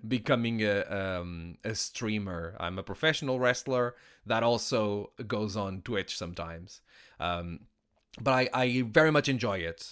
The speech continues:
Uh, this is what I want, what I was saving for now. Like, I honestly, uh, at least personally, I feel like it suits better,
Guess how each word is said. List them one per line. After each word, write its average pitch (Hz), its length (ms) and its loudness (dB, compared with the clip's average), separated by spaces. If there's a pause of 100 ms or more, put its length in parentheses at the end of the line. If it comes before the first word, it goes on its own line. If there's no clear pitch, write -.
(260)
Uh, 82 300 -10
this 104 240 -2
is 101 100 -6
what 104 120 -2
I 101 60 2
want, 95 240 -6
what 104 100 -4
I - 20 -8
was 95 120 -10
saving 92 300 -2
for - 120 -8
now. 90 180 -2
Like, 95 180 -4
I 117 80 -2
honestly, 131 600 0 (420)
uh, 113 160 -2 (180)
at 147 100 -4
least - 280 2
personally, 175 500 4
I 127 60 4
feel 147 160 0
like 123 220 2
it 120 100 -4
suits - 420 2
better, 104 540 4